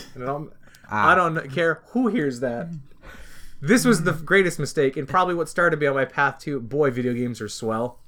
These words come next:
Speaker 3: Mm, mm.
Speaker 2: Um,
Speaker 3: It's a gateway drug.
Speaker 2: Oh, yeah.
Speaker 1: Oh, yeah.
Speaker 2: <laughs> Ocarina of Time is a really good gateway <laughs> drug.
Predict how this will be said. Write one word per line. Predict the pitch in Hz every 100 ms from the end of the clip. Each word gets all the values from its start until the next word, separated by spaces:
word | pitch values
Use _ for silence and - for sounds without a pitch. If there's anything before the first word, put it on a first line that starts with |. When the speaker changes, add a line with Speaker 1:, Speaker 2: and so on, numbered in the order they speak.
| - 147
Speaker 3:
Mm, | 151 151 147 139 127 127 - -
mm. | 135 127
Speaker 2:
Um, | 117 113 110 - - - - - -
Speaker 3:
It's | 156
a | 175
gateway | 190 196 170
drug. | 147 135 117 - - - - - -
Speaker 2:
Oh, | 110 110
yeah. | 101 104 107
Speaker 1:
Oh, | 113 117 117 104
yeah. | 98
Speaker 2:
<laughs> | 95
Ocarina | 202 202 220 202
of | 170
Time | 190 175 165
is | 147
a |
really | 131 156 156
good | 147 151 -
gateway | 151 139 147 156
<laughs> |
drug. | - - - -